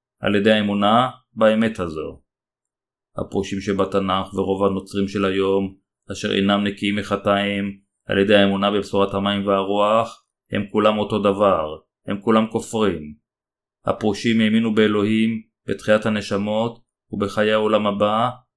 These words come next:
הכתובים בכתבי הקודש. אך הם לא האמינו בישוע כמושיעם. יותר מכך, הם רמסו והתעלמו מטבילת ישוע ודמו על הצלב. ישנם הרבה נוצרים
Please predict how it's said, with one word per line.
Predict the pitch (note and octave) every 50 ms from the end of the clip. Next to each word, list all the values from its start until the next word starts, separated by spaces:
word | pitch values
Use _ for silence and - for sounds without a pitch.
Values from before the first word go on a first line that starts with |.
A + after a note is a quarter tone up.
| _ _ _ -
הכתובים | G2 F#2+ - - - F#2+ F#2 G2 G2+ A2+ A#2 A2+
בכתבי | G#2+ - - G#2 G2 G2+ G#2+
הקודש. | G#2 G#2 - - G#2 G2+ F#2+ E2+ D#2+ D#2+ D2+ - - - - _ _ _ _ _ _ _ _ _ _ _ _ - -
אך | - -
הם | G#2 G2
לא | G2 G2+ G2+
האמינו | G2+ G2 G2 G2+ G2+ G#2 G#2 G2+
בישוע | G#2+ G#2 G2+ G2+ G2 - - G#2 G2+ G2+
כמושיעם. | - G#2 G#2 G2+ G2 - G#2+ G2+ G2+ G2+ F#2+ E2+ D#2 D2 D2+ - - - _ _ _ _ _ _ _ _ _ _ -
יותר | - A2 - - B2+
מכך, | B2 A#2+ A2+ - - E2+ D#2+ D2 - - - _ _ _ _ _ _ _ _ _ _ _ -
הם | - G2 G#2+ G#2+
רמסו | G2 G2+ G2 G2 - - A2+ A2+ A#2
והתעלמו | A#2 A2+ A2 - - G#2 G#2+ G2+ G#2 A2 A2 A#2
מטבילת | A#2+ A2+ - G#2+ G#2+ G#2+ A2 -
ישוע | A2 G#2 G2 - - G#2+ G#2 G#2+ A2 A2+ A#2+ B2 B2 - _ _ _ -
ודמו | A2+ A2 G#2 A2+ A2 A2 A2
על | A2 G#2+
הצלב. | G#2+ G#2 - - A2+ G#2 G2 F2+ E2+ D#2 D2 D#2 D#2+ - _ _ _ _ _ _ _ _ _ _ _ _ _ _ _ _ _ _ _ -
ישנם | - - - G#2+ G2+ G2
הרבה | G2 F#2+ F2+ F#2+ G2
נוצרים | F#2+ G2 F#2+ - - - G2 G2+ G2 G2 G2 G2 G2 F#2+ -